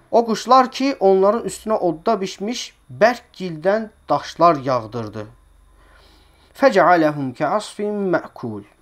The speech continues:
Allah onları sanki yeyilmiş əkin yarpağına döndərdi. Subhanallahil azim. Ayətlərin əzəmətinə baxın, qardaşlar. Deməli, Fil surəsi də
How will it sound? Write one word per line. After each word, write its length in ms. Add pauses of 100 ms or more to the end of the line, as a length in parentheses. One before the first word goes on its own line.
(360)
Allah 280
onları 480
sanki 400
yeyilmiş 680 (440)
əkin 420
yarpağına 760
döndərdi. 640 (580)
Subhanallahil 960
azim. 320 (240)
Ayətlərin 680 (560)
əzəmətinə 540
baxın, 260
qardaşlar. 500
Deməli, 300 (340)
Fil 240
surəsi 400
də 140